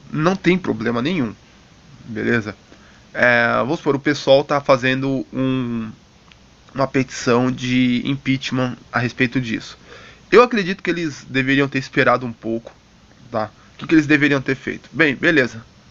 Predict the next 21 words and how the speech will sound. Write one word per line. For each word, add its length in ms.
O 100
pa-, 280
o 500
pastor 400
barra 260
prefeito 500
se 100
encontrou 600
com 500
pastores. 500
Beleza. 520
O 40
que 100
que 60
ele 100
deveria 260
ter 140
feito? 220
Devia 140
ter 120
pego 340